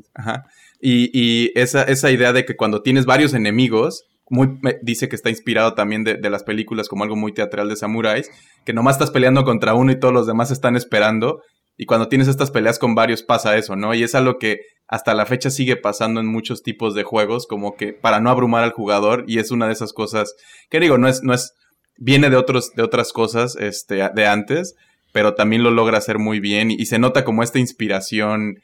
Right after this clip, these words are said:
eh, y de construir un mundo más completo y complejo que solo como dices, pedacitos. Yo creo que los,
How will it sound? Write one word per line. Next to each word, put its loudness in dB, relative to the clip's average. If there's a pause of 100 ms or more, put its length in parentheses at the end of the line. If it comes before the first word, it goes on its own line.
(220)
eh, -2
y 2
de 4
construir 2
un 2
mundo 2
más 0 (200)
completo 0
y -4
complejo -2
que -2
solo 2 (400)
como 2
dices, 0
pedacitos. 2
Yo 0
creo 2
que 0
los, 0